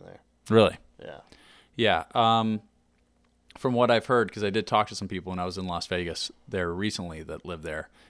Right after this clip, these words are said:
Speaker 2: is that typically, you know, they're not in the Strip area a lot.
Speaker 1: No.
Speaker 2: Yeah.
Speaker 1: And that's the thing when, um, or one of, one of the people I met moved to Las Vegas.
Speaker 2: Yeah.
Speaker 1: And then every time his friends came down, they had to do the thing, and he was over it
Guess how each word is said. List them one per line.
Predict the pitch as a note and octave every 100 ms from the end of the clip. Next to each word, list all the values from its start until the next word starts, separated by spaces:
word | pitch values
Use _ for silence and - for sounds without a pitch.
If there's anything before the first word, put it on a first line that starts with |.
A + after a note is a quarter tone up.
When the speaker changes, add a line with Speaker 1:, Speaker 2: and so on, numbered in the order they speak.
| _
Speaker 2:
is | G2 F2+
that | F#2+
typically, | - C#3+ B2 G2+
you | F#2
know, | F2
they're | F#2+
not | F#2+ F2+ D#2+ G#2
in | F2+
the | E2+
Strip | - F#2 -
area | D#2+ D#2 E2
a |
lot. | - - - _ _ _ _ -
Speaker 1:
No. | D#3 B2 F2 _ -
Speaker 2:
Yeah. | F#2+ - _
Speaker 1:
And | B2
that's | B2 B2
the | - A2
thing | C3 B2 A2+
when, | G#2 G2
um, | F#2 F2 E2+ E2+ _ _ _ -
or | A2
one | G#2 A#2 F3+
of, | F3+ E3
one | C#3 E3
of | E3
the | A#2+
people | B2 - G2
I | F2+
met | F2+ D2+
moved | E2+ F#2+ B2+ C3 -
to | F#2+
Las | D#2 D#2 -
Vegas. | - C#2 D2+ D#2 - -
Speaker 2:
Yeah. | F2+ C#2+ _ _ _ -
Speaker 1:
And | G2+
then | G2
every | F#2+ G#2
time | F#2+ G2
his | F2+
friends | - G2+ F#2+
came | - F2+
down, | E2+ E2+ E2
they | E2+
had | F2
to | E2+
do | F#2+ F2
the |
thing, | D#2+ F#2
and | F2
he | F#2
was | G2
over | E2+ F#2+ E2+
it | D#2+